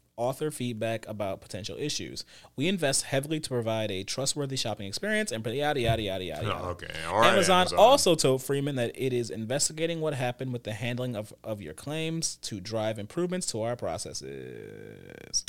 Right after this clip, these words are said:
Speaker 2: Okay, that's great. That, so that's just them doing their corporate speak.
Speaker 1: They, but if nothing else, they did remove the books. They'll probably be,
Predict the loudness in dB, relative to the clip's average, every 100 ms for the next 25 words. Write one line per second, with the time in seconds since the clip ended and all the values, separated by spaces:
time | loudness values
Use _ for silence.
0 | -4 -2 0 0 2 2 2 -4 -6 -2
1 | 0 0 0 -4 -4 -4 -8 -14 -14 -12
2 | -10 -12 -8 -8 -6 -10 -10 -10 -14 -16
3 | _ _ 2 6 8 6 6 4 4 4
4 | 4 4 2 6 6 4 0 0 -2 0
5 | 0 0 -4 -6 -12 _ _ 2 4 4
6 | 4 6 4 2 2 2 4 2 -2 -14